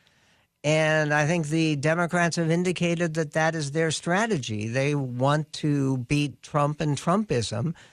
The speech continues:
Uh, they don't want to face a more traditional Republican. In any event, David says, uh, Your comment that Biden can't win is horribly flawed. Until and unless we have clear transparency and identify and integrity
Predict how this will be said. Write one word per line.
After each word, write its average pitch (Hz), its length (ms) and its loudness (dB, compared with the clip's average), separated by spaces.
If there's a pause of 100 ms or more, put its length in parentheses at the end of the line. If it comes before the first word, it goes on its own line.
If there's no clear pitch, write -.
(320)
Uh, 147 180 2
they 147 240 0
don't 156 240 0
want 143 160 0
to 143 60 -2
face 143 360 0
a 147 60 -2
more 139 260 2
traditional 131 840 0
Republican. 113 800 -4 (560)
In 175 160 4
any 220 160 4
event, 131 520 -2
David 165 480 0
says, 139 600 0
uh, 147 80 2
Your 135 240 0
comment 160 420 2
that 135 140 -8
Biden 143 340 2
can't 139 280 0
win 165 180 2
is 143 160 -2
horribly 131 420 2
flawed. 156 540 0
Until 139 520 0
and 180 120 2
unless 151 360 0
we 143 180 0
have 135 200 0
clear 208 420 -2
transparency 156 1000 0
and 123 100 2
identify 135 840 0
and 135 220 2
integrity 131 720 0